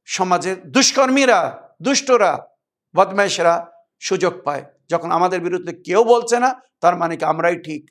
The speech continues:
আমরাই হক। সমাজের এই অন্যায়, এই অবিচারের জন্যে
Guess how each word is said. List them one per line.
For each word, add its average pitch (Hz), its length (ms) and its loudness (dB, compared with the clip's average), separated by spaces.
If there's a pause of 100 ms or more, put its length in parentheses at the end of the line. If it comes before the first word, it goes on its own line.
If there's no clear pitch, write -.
আমরাই 165 380 -2 (300)
হক। - 300 2 (920)
সমাজের 170 760 -4 (400)
এই 170 140 -2
অন্যায়, 254 440 2
এই 220 180 2
অবিচারের 277 560 4
জন্যে 202 500 0